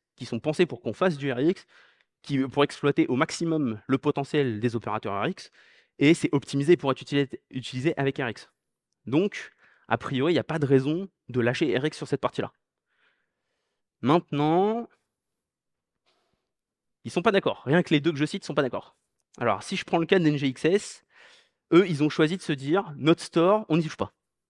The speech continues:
Il est basé sur R X, ça marche très bien, il n'y a pas de raison d'y toucher. » Par contre, c'est vrai que le... se dire qu'on, on prend no-, on sélectionne une partie de notre store pour le mettre dans notre composant sous forme de R X pour ensuite le reconvertir en signal, c'est pas très pratique. Et la syntaxe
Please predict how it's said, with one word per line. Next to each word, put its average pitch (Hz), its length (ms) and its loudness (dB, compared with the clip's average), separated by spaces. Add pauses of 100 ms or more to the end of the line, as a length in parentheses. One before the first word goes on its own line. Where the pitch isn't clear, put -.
(420)
Il 127 120 0
est 123 60 6
basé 123 200 4
sur 127 180 -6
R 104 160 -4
X, 147 180 -2
ça 127 100 -2
marche - 180 -6
très - 180 -6
bien, 104 180 -4
il 143 40 -4
n'y - 280 -16
a - 20 -6
pas 139 80 -2
de 135 60 -4
raison 147 160 2
d'y 139 60 -6
toucher. » - 180 -18 (680)
Par 135 120 -4
contre, 202 160 0
c'est 151 100 0
vrai 147 160 -2
que - 200 -8
le... 147 400 0 (300)
se - 160 -8
dire 160 200 0
qu'on, 143 400 -4 (500)
on 120 160 -4
prend - 240 -4
no-, 185 160 0
on 143 140 0
sélectionne 175 420 0
une 151 80 -4
partie - 240 -4
de 160 40 -4
notre 151 180 -2
store - 220 -2
pour 135 120 -2
le 120 60 0
mettre 147 140 -2
dans 143 80 2
notre 143 140 -4
composant 151 300 0
sous 151 120 -10
forme 151 160 -2
de 143 80 -4
R 139 80 -6
X - 180 -12
pour - 180 -8
ensuite 147 220 -6
le 139 60 -6
reconvertir 143 460 -4
en 139 40 -8
signal, 143 420 -4 (440)
c'est - 140 -4
pas - 100 2
très - 160 -2
pratique. - 380 -8 (600)
Et 131 100 4
la 123 120 6
syntaxe - 720 -6